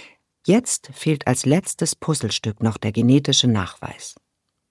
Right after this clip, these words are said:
Zur Bestätigung der Diagnose bittet Martin Mürke die Humangenetik der Uniklinik, das A L P L-Gen zu untersuchen. Und siehe da, Volltreffer. Dass der Junge diese schwere Erkrankung bis heute überlebt hat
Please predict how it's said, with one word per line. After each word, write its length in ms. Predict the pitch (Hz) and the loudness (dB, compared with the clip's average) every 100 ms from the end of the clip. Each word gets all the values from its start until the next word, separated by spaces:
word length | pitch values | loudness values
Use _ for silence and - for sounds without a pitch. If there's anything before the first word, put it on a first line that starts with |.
| - | 2
Zur 120 | 214 | 4
Bestätigung 640 | 175 - 226 262 - 117 110 | 6 4 4 2 2 2 2
der 100 | 113 | 2
Diagnose 560 | 117 117 120 127 156 | 2 4 6 4 4
bittet 320 | 185 185 180 | 2 2 2
Martin 400 | 151 147 160 196 | 4 4 4 4
Mürke 260 | 165 170 - | 4 2 0
die 160 | 175 143 | 0 2
Humangenetik 920 | 143 131 175 202 151 131 117 120 - | 4 6 6 4 4 4 4 0 -2
der 160 | 113 | 0
Uniklinik, 640 | 113 117 107 - 120 127 156 - - - - - | 4 2 0 -2 2 4 2 -4 -14 -14 -16 2
das 300 | 156 151 - _ | 2 4 0 _
A 240 | - 160 190 | 2 2 2
L 240 | 190 196 | 2 2
P 320 | 185 - 202 185 | 0 0 0 2
L-Gen 540 | 120 117 120 123 92 | 2 0 0 0 0
zu 120 | - | -4
untersuchen. 600 | - 107 101 - - - | -6 -6 -6 -6 -8 -10
Und 260 | - - 208 | -2 4 4
siehe 280 | 208 190 151 | 6 6 4
da, 300 | 120 113 185 _ _ _ _ _ | 2 -4 -8 _ _ _ _ _
Volltreffer. 840 | - - 165 131 - - - - - _ _ _ _ _ _ _ _ _ _ _ - - - - - - _ _ - | -10 0 2 2 0 -12 -14 -16 -18 _ _ _ _ _ _ _ _ _ _ _ -18 -16 -14 -16 -18 -20 _ _ 4
Dass 220 | 208 - | 4 6
der 140 | 254 | 4
Junge 360 | 214 202 160 127 | 6 6 6 4
diese 320 | 156 202 226 | 2 0 2
schwere 360 | - 180 170 - | 2 4 2 2
Erkrankung 640 | 156 - 151 147 131 117 | -2 -2 0 0 0 -2
bis 220 | 123 - | 0 2
heute 280 | 165 196 - | 4 2 2
überlebt 600 | - 143 135 190 - - | 2 2 2 2 0 -8
hat 140 | 107 | -12